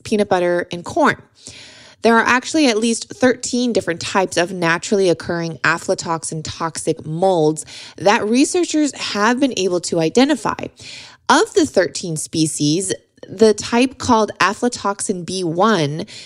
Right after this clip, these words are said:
is considered the most toxic, capable of causing health problems such as liver disease and even cancer, among autoimmune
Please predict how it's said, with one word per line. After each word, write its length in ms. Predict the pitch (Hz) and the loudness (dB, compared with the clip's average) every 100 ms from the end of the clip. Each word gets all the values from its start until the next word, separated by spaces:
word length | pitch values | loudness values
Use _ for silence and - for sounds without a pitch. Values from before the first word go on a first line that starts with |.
| - | -4
is 100 | 415 | 0
considered 460 | - 247 - 220 196 | 2 2 2 2 2
the 80 | 185 | 0
most 520 | 185 185 202 262 - | 0 2 4 2 -4
toxic, 720 | - - - - 139 - - - _ | -6 -6 -4 -4 -4 -6 -20 -20 _
capable 460 | 254 262 233 247 240 | 2 4 4 4 2
of 180 | 208 | -2
causing 500 | - - 196 196 185 180 | -4 -2 -2 -2 -6 -10
health 360 | - - 214 - | -10 -2 -2 -2
problems 520 | 202 190 180 175 - | -2 0 -2 -6 -10
such 300 | - - 175 | -6 -6 -2
as 180 | 180 170 - | -4 -4 -6
liver 380 | 175 202 214 233 | 2 2 4 4
disease 560 | 208 202 190 185 185 - - - | 2 0 -4 -4 -6 -12 -20 -10
and 140 | 196 180 | -10 -4
even 300 | 220 254 247 | -2 0 -2
cancer, 680 | - 196 190 - - 113 - - - - - | -4 -6 -4 -4 -4 -4 -8 -16 -18 -10 -2
among 360 | 185 175 175 | 0 0 -2
autoimmune 840 | - 160 151 147 165 208 247 240 | 0 0 2 0 -2 0 2 0